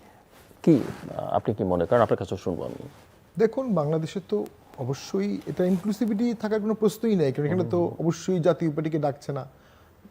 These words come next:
Speaker 2: চোদ্দ দলকে ডাকছে না, আওয়ামী লীগের শুদ্ধ অংশকে ডাকছে না, তো এটা তো প্রথম থেকেই নন ইনক্লুসিভ। এটি মূলত যেটি হবে, ইতিহাসের একটা ফেজকে বাদ দিয়ে বা অ্যাভয়েড করে বা ছোট করে বা সমান করে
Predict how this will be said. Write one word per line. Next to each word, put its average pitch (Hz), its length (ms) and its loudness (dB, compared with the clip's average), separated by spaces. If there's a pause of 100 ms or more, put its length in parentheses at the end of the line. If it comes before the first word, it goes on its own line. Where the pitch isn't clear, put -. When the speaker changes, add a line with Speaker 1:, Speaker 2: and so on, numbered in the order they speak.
(120)
Speaker 2:
চোদ্দ 156 200 2
দলকে 160 260 6
ডাকছে 147 360 -2
না, 131 220 -8
আওয়ামী 151 300 2
লীগের 180 240 6 (120)
শুদ্ধ 185 320 8
অংশকে 226 400 10
ডাকছে 131 340 0
না, 113 100 -8
তো 147 100 -6
এটা 160 140 -2
তো 208 60 4
প্রথম 233 320 0
থেকেই 262 400 0
নন 226 180 2
ইনক্লুসিভ। 165 420 0 (1300)
এটি 302 320 4 (380)
মূলত 233 320 4
যেটি 185 260 0
হবে, 139 440 0
ইতিহাসের 175 460 2
একটা 156 240 0
ফেজকে 170 640 -2 (360)
বাদ 151 360 4
দিয়ে 151 380 0
বা 139 300 2 (100)
অ্যাভয়েড 151 420 4
করে 147 220 -4
বা 143 220 -4
ছোট 190 240 2
করে 147 360 -2
বা 156 260 0
সমান 214 380 6
করে 151 240 2